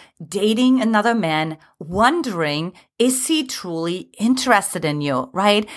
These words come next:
You're questioning, you're second guessing. Is he seeing other women? Is he valuing you? How invested is he?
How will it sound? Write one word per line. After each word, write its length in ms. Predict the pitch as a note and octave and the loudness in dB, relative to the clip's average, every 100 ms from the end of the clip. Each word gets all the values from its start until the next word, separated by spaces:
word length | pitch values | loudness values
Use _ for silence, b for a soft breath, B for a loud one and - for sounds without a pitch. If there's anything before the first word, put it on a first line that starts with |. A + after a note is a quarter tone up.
| B | B
You're 100 | A#3+ | -2
questioning, 1040 | B3+ - A#3 A3+ - B3 A3+ A3 G3+ G3+ G3+ | 0 2 0 0 -4 -2 0 0 -2 -4 -4
you're 140 | G3 | -2
second 540 | G#3 - A#3+ A#3 A3+ G#3+ | -2 0 -2 2 0 2
guessing. 720 | G3 F#3+ - G3 F3+ F3 F3+ B B | 0 0 -2 -2 -2 -4 -8 B B
Is 240 | A3 B3 - | 0 0 2
he 100 | F4+ | 0
seeing 540 | F4 - B3+ B3 A#3+ - | 0 -2 -2 -2 -2 -2
other 220 | F#3 E3 | -2 -2
women? 400 | E3+ G#3+ A3 A3 | 0 0 0 -2
Is 400 | - C#4+ C4 - | -4 -6 -4 -2
he 140 | D4+ | -2
valuing 640 | A#3+ F3+ F#3+ G#3 A3 G3+ F3+ | 0 4 4 4 0 -2 -2
you? 320 | E3+ G3 B3+ B | -4 -6 -6 B
How 460 | B - B3+ C#4+ E4 | B -8 -2 -2 0
invested 600 | B3+ B3+ A3 C4 - A3 | 0 4 2 2 -4 -4
is 300 | - C4+ - | -2 -2 -2
he? 260 | G3+ D#3 | -4 -4